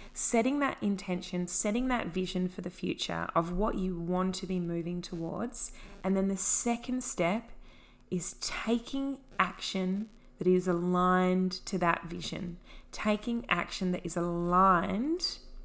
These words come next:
to that particular intention, that is aligned to that best case scenario, and taking action in line with what feels right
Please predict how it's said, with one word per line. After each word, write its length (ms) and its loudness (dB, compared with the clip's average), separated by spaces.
to 140 -2
that 320 2
particular 680 0
intention, 840 -2
that 100 -2
is 140 2
aligned 640 6
to 100 -4
that 220 2
best 280 0
case 240 -4
scenario, 720 -2
and 240 2
taking 760 0
action 600 0
in 280 2
line 380 4
with 160 0
what 540 -2
feels 640 0
right 840 2